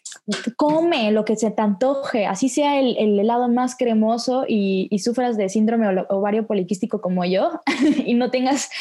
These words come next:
y tengas prohibido los lácteos por salud, si ese día se te antoja,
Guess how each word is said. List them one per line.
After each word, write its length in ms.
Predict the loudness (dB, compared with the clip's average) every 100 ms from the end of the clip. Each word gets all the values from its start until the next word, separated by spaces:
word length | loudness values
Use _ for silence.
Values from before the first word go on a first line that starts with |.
| -6
y 80 | -4
tengas 280 | 0 0 0
prohibido 340 | 0 2 2
los 200 | 2 2
lácteos 560 | 0 0 -2 -2 -2 -6 -14 -14 -4
por 180 | -2 0
salud, 380 | 2 2 0 -2 -10 _ _
si 120 | -2
ese 220 | 0 0
día 280 | 0 0 0
se 100 | -2
te 120 | -2
antoja, 720 | -4 -2 -2 -2 -2 -4 -6